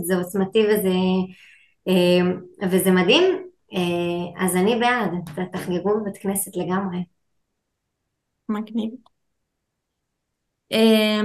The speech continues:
Speaker 2: אוקיי, גם דיברנו על זה, אז אולי רק להתייחס, אה, אישורי הגעה בדקה התשעים, אישורי הגעה ל-, לערך מוציאים כארבעה עשר, עשרה ימים, אה, לפני, את הסבב הראשון, לפני מועד החתונה. היום אנחנו מבינים שזה לא מספיק זמן.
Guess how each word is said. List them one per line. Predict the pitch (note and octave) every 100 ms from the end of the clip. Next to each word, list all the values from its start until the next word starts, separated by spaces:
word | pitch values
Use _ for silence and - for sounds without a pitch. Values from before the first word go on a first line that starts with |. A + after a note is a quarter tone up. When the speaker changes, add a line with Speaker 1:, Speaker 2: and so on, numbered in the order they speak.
| G#3
Speaker 2:
אוקיי, | C4+ - B3 C4+
גם | A#3 B3+
דיברנו | A#3+ G#3+ A3 A#3+
על | B3+
זה, | B3 B3+ C#4
אז | A#3
אולי | G#3 G#3+
רק | A3 A#3
להתייחס, | A#3 A3 G#3 - A#3+ C#4+ - -
אה, | A#3 G#3
אישורי | - G3 - G#3+
הגעה | B3 A#3+ G#3+ A3
בדקה | A#3 A3 F#3+ G#3+
התשעים, | A3 G3+ F#3+ A#3 B3+ B3+
אישורי | G3 G3+ G#3
הגעה | G#3+ G3+ G#3 G#3
ל-, | G3+ - - _ _ _
לערך | - G#3+ - A3 A#3 A3+
מוציאים | G#3+ G#3+ G#3+
כארבעה | G#3+ G#3 G3 G#3 A3+
עשר, | A#3 B3+ A#3
עשרה | A3 G#3+ G3+ G#3
ימים, | G#3 G#3 G3+ G#3
אה, | G#3 G3 G3 - _
לפני, | G#3 G3 G3+ G#3 G#3
את | G3+
הסבב | F#3+ G#3+ A3 A3
הראשון, | G3 F#3+ - G#3+ A#3
לפני | A3 G#3 G#3
מועד | G#3 G3+
החתונה. | G#3+ G3 F#3+ F#3 G#3 C4+ D4+ - - _ _
היום | A3 G#3+ C4
אנחנו | A#3 A3+ G3+
מבינים | G3 G3 G3+
שזה | A#3 A3
לא | F#3 F#3+
מספיק | A3 A#3 - A#3+
זמן. | A#3 B3 C4 C#4+